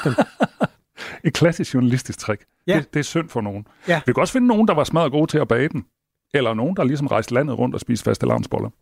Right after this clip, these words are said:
Speaker 1: Der skal helst være nogle tabere i en historie, tænker jeg.
Speaker 2: Du tænker alt for traditionelt, tænker jeg.
Speaker 1: Okay. Altså, du mener, det er en ren glædeshistorie, vi, du er ude på at lave. Så det, det, det tit ender med, det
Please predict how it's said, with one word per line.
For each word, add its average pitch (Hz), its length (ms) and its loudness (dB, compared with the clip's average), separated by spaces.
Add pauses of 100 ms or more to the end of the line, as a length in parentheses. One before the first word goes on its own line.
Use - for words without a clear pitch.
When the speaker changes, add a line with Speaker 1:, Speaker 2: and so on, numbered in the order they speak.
(180)
Speaker 1:
Der - 60 -14
skal 131 160 0
helst 170 180 0
være 185 80 4
nogle 160 160 4
tabere 151 440 0
i - 20 0
en 123 80 0
historie, 131 380 0
tænker 127 260 -2
jeg. 117 200 0 (920)
Speaker 2:
Du 147 80 0
tænker 131 340 0
alt 135 140 0
for - 100 -10
traditionelt, 117 500 -4
tænker 117 240 0
jeg. 113 200 -2 (280)
Speaker 1:
Okay. 151 280 2 (540)
Altså, 160 140 0
du - 20 6
mener, 180 200 2
det 170 140 0
er 165 40 2
en 147 100 0
ren 180 200 4
glædeshistorie, 147 800 2
vi, 131 120 4 (160)
du 139 120 6
er 135 80 6
ude 156 100 4
på 170 120 2
at 143 60 2
lave. 143 220 4
Så - 120 -10
det, 156 340 -4
det, 202 100 6
det 196 180 2
tit 214 280 -2
ender 170 200 4
med, 147 160 2
det 156 320 0